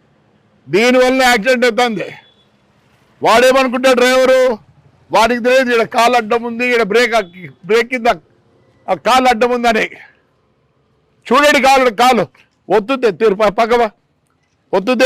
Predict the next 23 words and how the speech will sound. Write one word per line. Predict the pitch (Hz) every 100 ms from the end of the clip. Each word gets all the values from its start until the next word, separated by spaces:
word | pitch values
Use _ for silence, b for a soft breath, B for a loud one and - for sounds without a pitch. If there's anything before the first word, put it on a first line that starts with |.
| 254
ఏమవుతుంది? | 262 254 254 285 415 - _ 208
ఆడ | 208 214 208
ఈ, | 220 196 _ 220
ఈ | 214 196
మూడో | 240 254
ప్యా-, | 254 - 214
ఈడ | 214 208
ప్యాసింజర్ | 226 214 254 240
తింటుంటారు | 190 226 214 240
కదా, | 233 302 277 _ _ _ _ - 196
ఊరికి | 254 233
అట్లా | 220 226
అంటారా | 240 196 -
చేత్తోను, | 220 233 247 233 240 _ _ _
చేత్తో | 202 208 226
ఒత్తు. | 202 269 240 _ _ -
అది | 196
ఒత్తినప్పుడు | 196 233 240 226
ఏమవుతుంది? | 226 214 247 320 - _ _ _ _ 160
ఆడ | 190 -
కాలు, | 202 220 247 320 262 _ _ _ _ _ 175
బూటు, | 240 254 254 294 240 - _ _ _ _ 180
ఇట్లా | 196